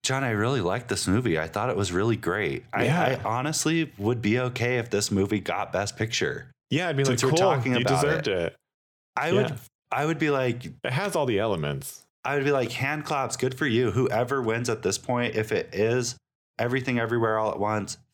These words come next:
Speaker 1: Fabelmans," which I think we probably should watch now
Speaker 2: If
Speaker 1: 'cause I
Speaker 2: Top
Speaker 1: kinda
Speaker 2: Gun
Speaker 1: wanna watch
Speaker 2: Maverick
Speaker 1: it.
Speaker 2: or Avatar win, I'm,
Speaker 1: No.
Speaker 2: I'm, I will be upset.
Speaker 1: I don't think Tar is gonna win if they do give it to Tar.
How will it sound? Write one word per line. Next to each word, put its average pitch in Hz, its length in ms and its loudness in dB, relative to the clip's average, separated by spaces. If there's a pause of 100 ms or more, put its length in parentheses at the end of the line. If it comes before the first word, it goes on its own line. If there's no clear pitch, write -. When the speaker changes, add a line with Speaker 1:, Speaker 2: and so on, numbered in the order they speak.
Speaker 1:
Fabelmans," 113 580 2
which 98 240 0
I 104 220 0
think 107 340 -4
we 110 100 2
probably 107 460 -2
should - 280 0
watch 82 360 0
now 76 180 0
Speaker 2:
If 131 100 -2
Speaker 1:
'cause - 120 0
I 139 60 2
Speaker 2:
Top 151 80 -4
Speaker 1:
kinda 170 160 -2
Speaker 2:
Gun 160 100 0
Speaker 1:
wanna 123 180 2
watch 117 140 -2
Speaker 2:
Maverick 123 200 0
Speaker 1:
it. 107 40 0
Speaker 2:
or 98 200 0
Avatar 98 580 -2
win, 90 440 0 (140)
I'm, 92 80 2
Speaker 1:
No. 78 280 2
Speaker 2:
I'm, 92 260 -2 (100)
I 95 160 -2
will 95 160 0
be 85 180 2
upset. - 680 -4 (260)
Speaker 1:
I 135 100 0
don't 139 340 0
think 127 180 -2
Tar 120 240 0
is 113 80 -2
gonna 120 220 0
win 113 160 4
if 107 100 0
they 104 160 2
do 104 260 0
give 95 200 2
it 92 100 0
to 98 100 -2
Tar. 90 540 0